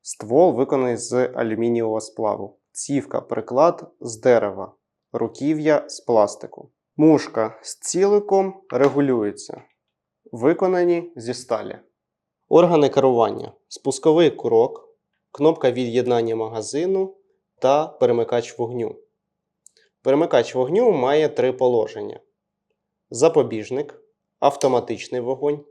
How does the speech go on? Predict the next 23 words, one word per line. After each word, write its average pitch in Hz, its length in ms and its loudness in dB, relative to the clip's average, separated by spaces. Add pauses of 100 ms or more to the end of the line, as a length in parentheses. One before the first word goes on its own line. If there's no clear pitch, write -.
та 135 180 4
одиночний. 117 920 -4 (220)
До 117 100 2
речі, 151 300 6
якщо 147 340 4
ви 151 120 2
бажаєте, 131 480 0
щоб 127 180 -6
ваш 139 220 0
автомат 131 420 -2
прослужив 131 480 -2
вам 120 160 -2
трохи 139 300 -2
довше, 175 460 2
то 156 680 0
після 175 240 -2
експлуатації 151 720 0
переводьте 113 520 -4
його 113 540 -2
до 123 220 2
одиночного 123 720 -2
режиму 123 380 -4
вогню 131 500 -2